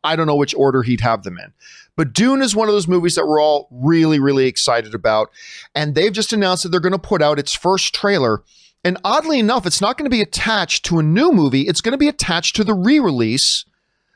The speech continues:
of Inception that's coming out in a few weeks. But it's not just the Dune trailer. There's other stuff being attached to it as well. This comes to us from Dark Horizons, who writes, "Those extras," because there's gonna be a few extra things attached to the Inception re-release,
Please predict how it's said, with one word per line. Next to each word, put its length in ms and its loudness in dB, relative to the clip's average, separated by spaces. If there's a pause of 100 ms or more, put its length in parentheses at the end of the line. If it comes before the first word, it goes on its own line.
(380)
of 140 0
Inception 800 -2
that's 240 -2
coming 280 0
out 220 0
in 120 0
a 40 0
few 240 0
weeks. 320 -4 (260)
But 120 0
it's 120 -2
not 280 0
just 420 -2
the 80 0
Dune 220 0
trailer. 340 -2
There's 260 -2
other 240 0
stuff 360 -2
being 180 0
attached 440 -4
to 120 2
it 80 0
as 140 -4
well. 360 0 (440)
This 200 0
comes 240 -2
to 120 0
us 80 -4
from 160 0
Dark 260 -2
Horizons, 500 -2
who 100 -2
writes, 340 0 (760)
"Those 300 2
extras," 560 0
because 300 -2
there's 120 -2
gonna 120 0
be 40 2
a 60 0
few 200 2
extra 220 -2
things 260 0
attached 500 -2
to 60 2
the 140 0
Inception 480 -2
re-release, 580 0